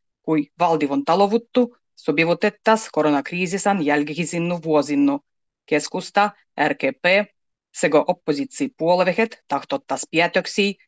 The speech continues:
jo tänä vuonna. Kahurualistoliitto, Vihanda ja S D P ei.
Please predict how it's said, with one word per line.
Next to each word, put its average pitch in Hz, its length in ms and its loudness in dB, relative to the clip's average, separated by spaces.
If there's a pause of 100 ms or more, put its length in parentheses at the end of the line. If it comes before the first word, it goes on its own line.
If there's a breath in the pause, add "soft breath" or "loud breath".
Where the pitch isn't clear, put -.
(120)
jo 143 100 -6
tänä 160 320 2
vuonna. 139 300 -2 (360)
Kahurualistoliitto, 165 1300 -2 (140)
Vihanda 175 480 0 (100)
ja 147 120 0 (160)
S 139 100 -10
D 143 120 -2
P - 140 -8 (200)
ei. 143 200 0